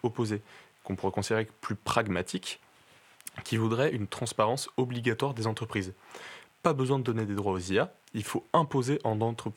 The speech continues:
aux entreprises qui les utilisent de garantir une traçabilité, leur auditabilité et une supervision humaine. En clair, on ne veut pas savoir si une I A peut se tromper, on veut savoir qui était aux commandes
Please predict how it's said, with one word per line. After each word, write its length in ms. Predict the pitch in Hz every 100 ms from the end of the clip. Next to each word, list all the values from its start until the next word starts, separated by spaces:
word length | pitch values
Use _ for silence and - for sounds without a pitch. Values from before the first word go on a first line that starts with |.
| _
aux 160 | 113 107
entreprises 600 | 131 - - - 170 123
qui 120 | -
les 160 | 107 101
utilisent 440 | 98 - 110 151 - - -
de 60 | 117
garantir 360 | 104 98 -
une 140 | 131 92
traçabilité, 840 | - 131 - 113 104 101 113 147 - - -
leur 240 | 104 107 -
auditabilité 800 | 131 131 135 120 107 101 95 110 165 - - -
et 240 | 107 101 95
une 180 | 101
supervision 600 | 98 - - 117 113 113 -
humaine. 340 | 117 104 90 -
En 80 | 104
clair, 260 | - 143 -
on 40 |
ne 60 | 113
veut 80 | 101
pas 140 | 131
savoir 280 | - 117 135
si 140 | -
une 80 | 101
I 40 | 110
A 40 |
peut 120 | 110
se 120 | 98
tromper, 420 | - - 107 135 165 - -
on 60 | 117
veut 20 |
savoir 500 | - 113 117 131 - - -
qui 200 | - 185
était 180 | -
aux 60 | 123
commandes 360 | - 113 131